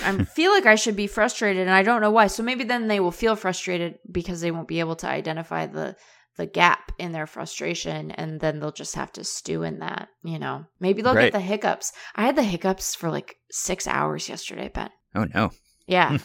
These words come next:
Speaker 1: After we podcasted. Actually, a little bit before, and then it stopped, and we podcasted.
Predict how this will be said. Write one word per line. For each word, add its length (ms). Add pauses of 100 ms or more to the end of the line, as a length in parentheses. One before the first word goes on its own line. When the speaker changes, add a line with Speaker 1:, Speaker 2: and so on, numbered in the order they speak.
(160)
Speaker 1:
After 380
we 120
podcasted. 720
Actually, 380
a 80
little 220
bit 180
before, 500 (320)
and 140
then 100
it 100
stopped, 540
and 120
we 100
podcasted. 800